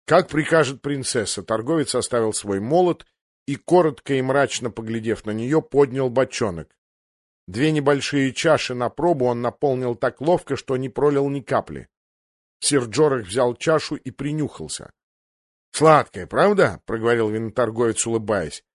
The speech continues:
"Вы чувствуете аромат плодов, сир? Пахнет бором. Попробуйте, милорд, и вы сами скажете мне, что столь тонкое вино ещё не касалось вашего языка". Сир Джорах подал ему чашу.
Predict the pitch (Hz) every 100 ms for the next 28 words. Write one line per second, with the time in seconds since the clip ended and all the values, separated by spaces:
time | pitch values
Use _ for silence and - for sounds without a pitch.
0 | _ _ - 127 214 202 185 151 139 127
1 | 139 127 - 147 151 123 - 120 107 -
2 | _ _ _ _ 123 127 - 127 101 123
3 | 160 139 104 - _ _ _ _ 107 143
4 | 214 165 151 110 117 127 120 98 95 98
5 | 147 170 143 139 131 107 107 123 120 -
6 | 123 - _ _ - - 143 127 - 147
7 | 131 131 117 113 123 147 123 - 120 117
8 | 120 107 139 135 117 117 131 - 123 117
9 | 101 117 147 131 - _ _ _ _ _
10 | - 147 147 117 135 165 147 - 151 135
11 | 135 127 135 135 - 113 95 - 65